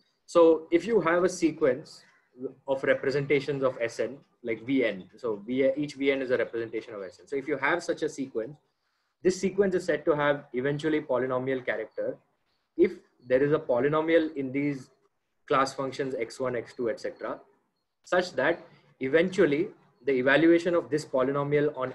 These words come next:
any permutation is equal to the character of V n on that permutation, right? So it's in the name, character polynomial.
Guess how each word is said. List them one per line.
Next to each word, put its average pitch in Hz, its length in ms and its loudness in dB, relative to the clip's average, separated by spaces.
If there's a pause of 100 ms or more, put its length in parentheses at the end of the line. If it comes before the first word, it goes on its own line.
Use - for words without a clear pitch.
any 156 400 -2 (680)
permutation 127 680 -2 (580)
is 147 220 -4
equal 190 460 2 (260)
to 160 80 0
the 151 160 2 (160)
character 160 640 2 (280)
of 135 300 -2
V 131 200 2
n 151 280 0
on 123 140 -6
that 123 200 0
permutation, 98 520 -6 (760)
right? 135 220 0
So 139 80 -2
it's 123 240 -4
in 131 80 -2
the 127 80 2
name, 104 380 -4
character 117 280 0
polynomial. 90 440 -8